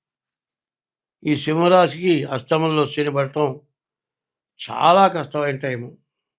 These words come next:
సంవత్సరం నుంచి వీళ్ళ పరిస్థితి పూర్తిగా బాగాలేదు,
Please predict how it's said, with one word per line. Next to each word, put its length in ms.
సంవత్సరం 540
నుంచి 220
వీళ్ళ 180
పరిస్థితి 500
పూర్తిగా 580
బాగాలేదు, 500